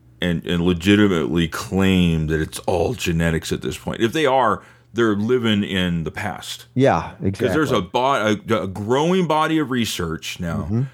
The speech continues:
Speaker 1: and has been for a long time, that shows that, that, you know, this kind of stuff happens. And it's,
Speaker 2: Yeah.
Speaker 1: it's kind of scary when you think about it. And I think that,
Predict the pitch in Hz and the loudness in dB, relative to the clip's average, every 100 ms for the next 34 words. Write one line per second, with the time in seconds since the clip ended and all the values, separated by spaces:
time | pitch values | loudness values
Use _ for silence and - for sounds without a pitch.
0 | - 95 92 135 139 104 95 87 90 85 | -8 -4 -2 0 0 0 -2 0 0 0
1 | 85 107 135 123 160 139 78 60 - _ | 2 0 0 0 0 0 -2 -8 -16 _
2 | _ _ _ _ - 98 85 - 131 165 | _ _ _ _ -2 0 0 0 2 4
3 | 120 92 85 101 - 110 101 - - 120 | 4 2 2 0 0 0 0 0 -2 0
4 | 101 117 - 127 110 131 113 123 165 - | 0 -2 0 -2 0 0 0 0 -4 -6
5 | - - - 98 98 90 80 76 - - | -10 -16 -4 2 2 2 0 -4 -8 -6
6 | 92 - 165 196 - - 117 160 151 69 | -4 0 2 2 2 0 2 2 2 0
7 | 82 87 85 143 170 - 78 71 69 - | 0 0 0 -4 -4 -2 0 0 -2 -6
8 | - 92 87 85 120 104 101 82 | -6 0 0 0 -2 0 2 0